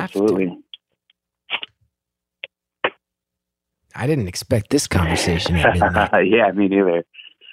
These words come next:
Speaker 2: Actually, I didn't
Speaker 1: Couple
Speaker 2: expect any
Speaker 1: guys.
Speaker 2: conversation tonight, but, uh, here we are.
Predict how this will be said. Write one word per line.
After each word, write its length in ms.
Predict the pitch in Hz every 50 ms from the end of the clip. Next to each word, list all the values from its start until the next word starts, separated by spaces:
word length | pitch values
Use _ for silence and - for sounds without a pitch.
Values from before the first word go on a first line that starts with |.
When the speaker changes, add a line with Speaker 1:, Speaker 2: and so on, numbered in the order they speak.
| - - _ _ _ _ _ - - - - _ _ _ _ - 117 - _ _ _ -
Speaker 2:
Actually, 280 | 95 104 - - 98
I 60 | 92 95
didn't 180 | 107 104 101
Speaker 1:
Couple 100 | 95 - - - 104
Speaker 2:
expect 100 | 95 - -
any 140 | 101 - -
Speaker 1:
guys. 120 | 127 113
Speaker 2:
conversation 680 | 98 - 80 78 - - 80 78 82 - - 80 80 78 -
tonight, 300 | - 85 80 78 80 - -
but, 180 | - 82 78 80
uh, 200 | 80 78 73 76 - - _ _ _ _ _ _ _ _ _ _ _ _ _ _ _ _ _ _ _ _
here 140 | - 92 85
we 100 | 85 87
are. 220 | 87 85 78 -